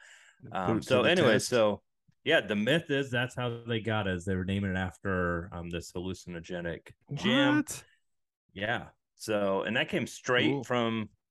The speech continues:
Speaker 2: um, Eddie Vedder. So I don't know. First of all, Matt, have you ever had any of Pearl's jam?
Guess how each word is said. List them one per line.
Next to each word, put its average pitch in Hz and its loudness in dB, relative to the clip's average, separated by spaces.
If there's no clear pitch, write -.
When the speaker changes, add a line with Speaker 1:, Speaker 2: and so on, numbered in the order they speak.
Speaker 2:
um, 98 -4
Eddie 104 -2
Vedder. 104 -2
So 101 -2
I 120 -2
don't 117 2
know. 90 2
First - 0
of 101 0
all, 82 4
Matt, 101 -6
have 90 -10
you 101 -2
ever 107 -2
had 85 -6
any 92 -10
of 85 -8
Pearl's 90 -6
jam? 87 -12